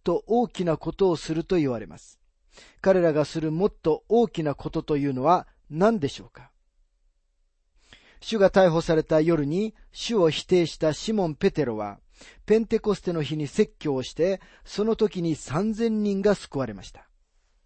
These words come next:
人がキリストを受け入れ、信聖するために十字架にかかり、よみがえり、ご栄光を受け、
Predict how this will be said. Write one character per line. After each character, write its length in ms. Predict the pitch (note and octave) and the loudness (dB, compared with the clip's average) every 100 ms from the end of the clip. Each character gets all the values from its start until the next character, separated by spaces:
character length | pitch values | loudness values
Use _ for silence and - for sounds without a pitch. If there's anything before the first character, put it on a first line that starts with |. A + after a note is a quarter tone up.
| _ _ _ _ _ _ _ _ _ _ _ - _ _ _ _ _ _ | _ _ _ _ _ _ _ _ _ _ _ -20 _ _ _ _ _ _
人 220 | - F#3+ | -2 2
が 120 | F3 | 2
キ 180 | - F#3+ | 2 0
リ 120 | A3+ | 0
ス 60 | A3 | 0
ト 220 | A#3 G#3 | 4 4
を 40 | E3+ | 4
受 200 | - D#3+ | 2 2
け 20 | |
入 100 | C#3 | 2
れ、 240 | B2+ A2+ - | 0 -2 -10
信 300 | - G#3 G3+ | -6 -4 -2
聖 240 | - G3 | 2 2
す 120 | - | 0
る 100 | E3 | -4
た 120 | - D#3 | -2 -2
め 140 | C#3+ | -2
に 260 | D#3 G#3 G#3 _ - | -4 -6 -8 _ -20
十 320 | B2+ D#3+ A3 | -6 -2 -2
字 140 | F#3+ G#3 | -2 0
架 140 | G3+ | 0
に 100 | F#3+ | 0
か 180 | - D3+ | -4 -4
か 140 | D#3 | -2
り、 180 | B2 G#2 _ _ _ | -4 -8 _ _ _
よ 200 | C#3 E3 | 0 2
み 140 | F#3+ G3 | 4 2
が 180 | F3+ E3+ | 2 2
え 80 | |
り、 220 | D#3 F#3 - - - | 0 -4 -10 -20 -14
ご 220 | C3 E3 G#3 | -2 6 8
栄 140 | A3+ | 8
光 240 | - G3 | 4 2
を 100 | E3 | 4
受 400 | D3+ - B2 | 2 -2 -10
け、 0 | G2+ | -10